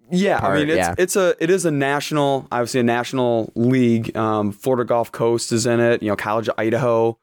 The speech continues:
Speaker 2: Okay.
Speaker 1: Um, and then at the, the Division One level, you get the, the, you know, Arizona State, U C L A, Colorado, Colorado
Speaker 2: Yep.
Speaker 1: States. I mean, all the
Speaker 2: Yep.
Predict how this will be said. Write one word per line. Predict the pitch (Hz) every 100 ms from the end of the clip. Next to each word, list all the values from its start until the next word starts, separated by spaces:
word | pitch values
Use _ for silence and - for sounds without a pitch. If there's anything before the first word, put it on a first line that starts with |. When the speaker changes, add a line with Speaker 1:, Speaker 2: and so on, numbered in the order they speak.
| _ 123
Speaker 2:
Okay. | 165 170 -
Speaker 1:
Um, | 113 113 107 104 98 -
and | 123
then | 127
at | 127
the, | 120 113 - -
the | 117
Division | 123 127 120
One | 123 123
level, | 113 113
you |
get | 113 120
the, | 110 104 - -
the, | 104
you | 101
know, | -
Arizona | 113 113 113 110
State, | - 107 104 101
U | 110
C | 107 117
L | 110 107
A, | 107 104
Colorado, | - 107 104 104 101 98
Colorado | - 104 104 101 104
Speaker 2:
Yep. | 104
Speaker 1:
States. | 101 90 101
I |
mean, | 101
all | 98 107
the | 101 101 - _ -
Speaker 2:
Yep. | 87